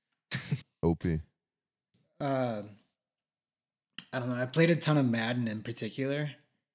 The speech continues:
Speaker 3: and I was looking at some of the early Madden soundtracks, uh, and it had, like, music that I had not heard before, which was basically just, like,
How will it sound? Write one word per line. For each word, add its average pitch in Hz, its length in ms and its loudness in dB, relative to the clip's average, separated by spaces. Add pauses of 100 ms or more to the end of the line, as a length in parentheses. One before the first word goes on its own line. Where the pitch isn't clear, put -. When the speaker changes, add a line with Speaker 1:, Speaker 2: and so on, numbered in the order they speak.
(360)
Speaker 3:
and 104 640 -4 (600)
I 117 80 -4
was 127 160 2
looking 139 180 2
at 135 100 0
some 127 220 4
of 123 60 0
the 127 100 0
early 113 540 -4 (100)
Madden 104 400 -6
soundtracks, 120 1040 -2 (800)
uh, 101 600 -4 (1080)
and 113 720 -4
it 120 80 -2
had, 139 360 6
like, 127 220 0
music 139 680 4
that 131 120 0
I 117 120 2
had 120 220 2
not 120 200 0
heard 117 320 -4
before, 143 480 2
which 131 260 0
was 123 140 0
basically 113 540 0
just, 107 320 2
like, 101 420 -6